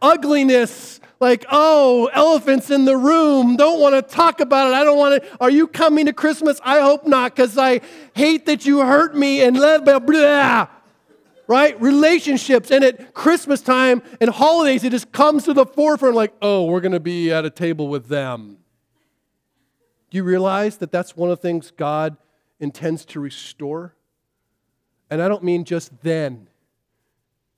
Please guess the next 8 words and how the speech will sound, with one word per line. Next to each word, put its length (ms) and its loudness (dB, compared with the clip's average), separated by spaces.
I 40 -12
mean 200 -6
now, 540 -12
insofar 720 -8
as 180 -12
you 80 -12
submit 580 -10
yourself 1000 -12